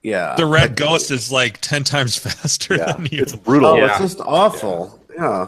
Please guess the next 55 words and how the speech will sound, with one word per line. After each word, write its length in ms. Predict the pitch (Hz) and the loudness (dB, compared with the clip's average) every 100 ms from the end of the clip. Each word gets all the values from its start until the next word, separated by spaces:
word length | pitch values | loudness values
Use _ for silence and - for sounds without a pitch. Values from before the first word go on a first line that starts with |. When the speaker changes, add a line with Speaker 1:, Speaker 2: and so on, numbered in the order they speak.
| 98 | -4
Speaker 4:
Yes. 420 | 101 95 - - | -2 -2 -6 -10
Speaker 1:
If 160 | 143 - | -8 -4
you 100 | 220 | 2
Speaker 4:
So 80 | 233 | 6
Speaker 1:
go 160 | 220 | 6
into 120 | 208 196 | 6 2
that 20 | |
Speaker 4:
frustrating. 200 | 190 95 156 | 0 -4 0
Speaker 1:
board 220 | 160 160 | 2 2
without 280 | 156 131 131 | 4 4 6
any 140 | 131 | 2
power 260 | 127 120 127 | 2 2 4
pellets, 440 | 139 135 135 - | 4 4 2 -2
you 60 | 131 | -10
just 360 | 127 - - _ _ _ | -10 -12 -16 _ _ _
kiss 220 | - 170 | 0 2
your 100 | 151 | 4
ass 200 | 131 123 - | 4 4 2
goodbye. 480 | 110 98 95 87 85 135 - | -4 -2 -4 -4 -10 -14 -8
Speaker 3:
Right. 240 | 151 165 | -6 -4
Speaker 1:
<laughs> 640 | 170 202 202 220 - 220 | -2 0 0 -2 -2 -2
Speaker 3:
So, 180 | - 185 | 2 2
uh, 240 | 139 - - - | 2 -2 -2 0
yeah, 100 | 165 - - _ - | -2 -2 -10 _ -2
another, 600 | 147 165 180 175 170 - | 2 4 4 2 0 -4
and 80 | 123 | -6
I 40 | 139 | -6
mean, 140 | 131 | -4
another 300 | 123 139 131 - | -4 -4 -6 -8
upgrade 460 | 113 - - 123 117 - | -10 -10 -8 -6 -6 -8
would, 200 | 110 110 | -8 -6
would 80 | 104 | -6
have 60 | |
been 160 | 101 98 | -6 -8
nice 300 | 123 147 - | -6 -6 -8
is, 100 | 110 | -8
like, 240 | 90 90 _ _ | -6 -6 _ _
maybe 420 | 110 110 117 120 | -6 -4 -2 -4
during 300 | 117 117 113 | -4 -4 -2
the 80 | 104 | -2
same 480 | 101 - 107 104 95 | -2 -2 0 -2 -2
round, 460 | 95 113 117 98 90 | 0 2 2 -2 -6
you 80 | |
could 100 | 98 | -2
actually 260 | 104 98 98 | -2 0 -4
bounce 360 | 85 95 92 - | -2 -2 -2 -4
back 260 | - 92 85 | -2 -2 -4
and 120 | 82 | -12
forth 380 | - 95 95 - | -4 -2 -2 -4
between 340 | - 107 104 | -10 -6 -4
them 240 | 120 131 127 | -4 -4 -6
a 40 | |
little 180 | 95 95 | -4 -4
bit 140 | 92 | -4
more, 460 | 82 80 92 131 | -6 -8 -6 -6